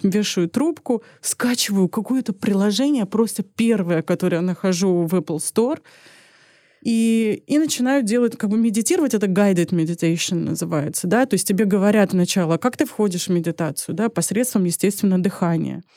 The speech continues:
А, ты начинаешь наблюдать за своим дыханием, у тебя успокаивается ум.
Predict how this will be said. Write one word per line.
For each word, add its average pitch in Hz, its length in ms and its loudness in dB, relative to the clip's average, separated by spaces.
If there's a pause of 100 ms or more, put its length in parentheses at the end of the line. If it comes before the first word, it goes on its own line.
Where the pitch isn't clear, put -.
(560)
А, 180 280 -2
ты 220 120 -2
начинаешь 208 500 0
наблюдать 190 500 2
за 170 80 -2
своим 170 320 -4
дыханием, 311 680 0 (160)
у 175 60 -10
тебя 214 280 0
успокаивается 208 880 0
ум. 165 340 -2